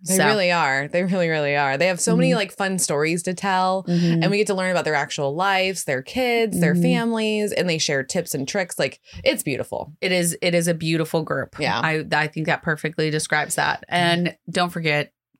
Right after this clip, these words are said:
Speaker 2: go to our YouTube.
Speaker 1: Yeah, then you can see our faces right now.
Speaker 2: Yes.
Speaker 1: <laughs>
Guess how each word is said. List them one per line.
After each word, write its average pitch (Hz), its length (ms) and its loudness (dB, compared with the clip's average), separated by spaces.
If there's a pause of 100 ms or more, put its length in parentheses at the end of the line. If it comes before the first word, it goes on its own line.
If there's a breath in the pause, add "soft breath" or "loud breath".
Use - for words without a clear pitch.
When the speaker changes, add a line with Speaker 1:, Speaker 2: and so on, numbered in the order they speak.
Speaker 2:
go 185 180 0
to 180 100 0
our 160 120 4
YouTube. 147 580 -2 (160)
Speaker 1:
Yeah, 262 200 0
then 202 180 0
you 269 100 -2
can 311 100 0
see 302 140 0
our 294 100 2
faces 285 320 -2
right 294 160 0
now. 294 320 0
Speaker 2:
Yes. 226 500 2
Speaker 1:
<laughs> 494 60 6